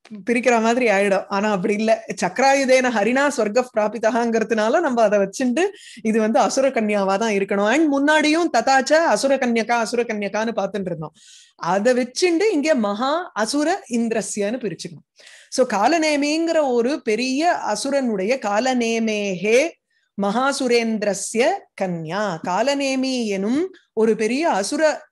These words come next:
ராஜாவினுடைய பெண்ணு, பிதாஹி மே சமரே, என்னுடைய தந்தை, சமரே சண்டையில், சக்கராயுதேன ஹரிணா,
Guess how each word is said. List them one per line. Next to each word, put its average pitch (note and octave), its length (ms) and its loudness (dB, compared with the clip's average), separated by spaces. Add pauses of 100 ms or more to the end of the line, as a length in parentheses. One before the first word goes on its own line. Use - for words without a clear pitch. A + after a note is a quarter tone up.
ராஜாவினுடைய A3 1000 0 (100)
பெண்ணு, A3 500 -2 (600)
பிதாஹி D4 540 2
மே B3 440 -2 (180)
சமரே, A3 720 -2
என்னுடைய A3+ 760 0
தந்தை, G#3 640 -2 (100)
சமரே B3 400 0
சண்டையில், G#3+ 800 -4 (240)
சக்கராயுதேன C#4+ 760 0
ஹரிணா, G#3+ 540 -2